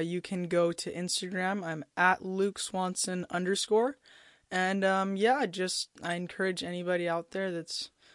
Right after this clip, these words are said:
lonely to go out and do stuff by yourself and have a good time, and just, um,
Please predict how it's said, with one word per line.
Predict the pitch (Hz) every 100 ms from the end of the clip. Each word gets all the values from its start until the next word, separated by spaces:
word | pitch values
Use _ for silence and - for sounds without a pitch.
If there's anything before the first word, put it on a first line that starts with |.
| _ -
lonely | 180 185 190 190 196 196 220 220 -
to | - 185 175
go | 170 190 185
out | 185 -
and | 180 175
do | 185 208
stuff | - 196 -
by | - 185
yourself | 180 - 185 -
and | 170
have | 190 190
a | 196
good | 185 175
time, | - 175 185 226 - - - -
and | 175 175 175
just, | 175 175 - 180
um, | 170 170 170